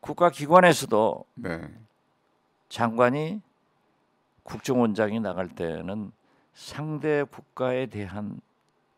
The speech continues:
Speaker 1: 여러 가지 내용과
Speaker 2: 네.
Speaker 1: 만남, 대담할 수-, 면담할 사람들의 인적사항으로 다 해서 보고가 오잖아요.
Speaker 2: 네.
Speaker 1: 외교부에서 오는 것을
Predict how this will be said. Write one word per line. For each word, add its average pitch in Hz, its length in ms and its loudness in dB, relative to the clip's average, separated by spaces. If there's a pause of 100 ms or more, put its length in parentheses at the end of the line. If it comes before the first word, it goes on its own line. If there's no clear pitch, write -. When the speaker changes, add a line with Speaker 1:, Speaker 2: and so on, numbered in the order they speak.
(460)
Speaker 1:
여러 - 560 -10
가지 143 320 -8
내용과 95 840 -2 (180)
Speaker 2:
네. 76 300 -6 (560)
Speaker 1:
만남, 123 560 0 (180)
대담할 123 460 4
수-, - 180 -10
면담할 139 460 4
사람들의 117 1080 -2
인적사항으로 120 800 -2
다 - 140 -18 (1120)
해서 147 180 -6
보고가 147 440 4
오잖아요. 104 760 4 (540)
Speaker 2:
네. 104 80 4
Speaker 1:
외교부에서 151 680 6
오는 123 360 2
것을 190 640 2